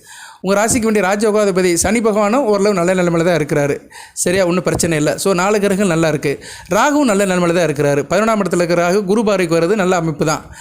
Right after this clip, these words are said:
சரியா? So, அஞ்சு கிரகங்கள் நல்ல நிலைமையில இருக்கு. அது போக சந்திரன், சந்திரன் வந்து ரெண்டே கால் நாளுக்கு ஒரு தடவை மாறுவாரு. அவர் மாறுறதை தான் உங்களுக்கு நான் அந்த பலன்களை எடுத்து போட்டிருக்கேன். இதுக்கு முன்னாடி போட்ட வீடியோ, இந்த பத்து நாளுக்கு பலன் போட்டிருக்கேன் பார்த்தீங்களா, நட்சத்திர ரீதியாக, அதை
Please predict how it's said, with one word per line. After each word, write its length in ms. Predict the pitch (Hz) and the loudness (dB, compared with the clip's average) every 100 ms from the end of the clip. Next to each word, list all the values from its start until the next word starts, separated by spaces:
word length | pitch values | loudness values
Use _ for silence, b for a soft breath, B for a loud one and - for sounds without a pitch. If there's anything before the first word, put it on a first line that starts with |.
| B B - | B B -4
சரியா? 200 | 196 196 | -2 0
So, 60 | 220 202 | 0 2
அஞ்சு 200 | 269 302 | 2 2
கிரகங்கள் 320 | 277 269 277 214 | 2 2 2 2
நல்ல 120 | 202 | 2
நிலைமையில 260 | 185 175 160 | 0 0 0
இருக்கு. 180 | 156 151 - B B B | 0 -4 -4 B B B
அது 100 | 214 240 | -2 0
போக 100 | 269 208 | 0 0
சந்திரன், 380 | 226 233 214 - - B - | 2 2 0 -4 -16 B -2
சந்திரன் 340 | 220 240 262 226 | 0 2 2 2
வந்து 160 | 214 269 233 | 2 2 2
ரெண்டே 180 | 208 220 | 2 2
கால் 160 | 214 | 0
நாளுக்கு 220 | 202 214 220 | 0 0 2
ஒரு 80 | 196 | 2
தடவை 140 | 208 | 2
மாறுவாரு. 380 | 175 180 170 151 - - B B B 180 | 2 2 2 0 -4 -10 B B B -2
அவர் 180 | 202 202 | 0 2
மாறுறதை 280 | 214 254 247 226 | 2 2 2 2
தான் 100 | 294 | 0
உங்களுக்கு 220 | 240 214 | 2 0
நான் 100 | 202 | 0
அந்த 100 | 175 180 | 0 0
பலன்களை 280 | 214 214 202 | 0 2 0
எடுத்து 160 | 165 | 0
போட்டிருக்கேன். 240 | 160 165 170 | -2 0 0
இதுக்கு 120 | 180 | 2
முன்னாடி 180 | 220 196 | 2 0
போட்ட 120 | 180 170 | 0 0
வீடியோ, 220 | 185 175 147 - | 2 0 -2 -4
இந்த 80 | 160 185 | -4 -2
பத்து 140 | 180 | 0
நாளுக்கு 220 | 226 226 208 | 0 0 0
பலன் 160 | 214 | 0
போட்டிருக்கேன் 300 | 208 196 196 | 0 0 0
பார்த்தீங்களா, 300 | 190 196 214 185 | 0 0 0 0
நட்சத்திர 260 | 175 196 190 | -2 -2 0
ரீதியாக, 300 | 180 180 165 160 - B B 170 | 0 2 0 -2 -6 B B -4
அதை 100 | 196 | -2